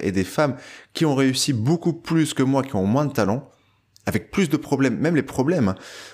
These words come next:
On a tous des problèmes, mais, mais je, je te trouverai toujours des personnes qui ont plus de problèmes, plus d'enfants que toi, euh, plus de tristesse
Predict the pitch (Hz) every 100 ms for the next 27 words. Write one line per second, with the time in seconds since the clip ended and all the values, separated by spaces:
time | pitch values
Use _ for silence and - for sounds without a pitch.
0 | - 110 113 160 156 131 - 131 165 110
1 | 101 98 95 110 - 110 - - 98 -
2 | 101 - 117 110 - 143 151 110 - 127
3 | - 156 151 - - - - - 117 98
4 | - 151 135 135 123 117 147 139 - 156
5 | 147 113 120 120 - - - 127 139 -
6 | - - 110 - 135 123 104 - 98 -
7 | 135 135 139 - -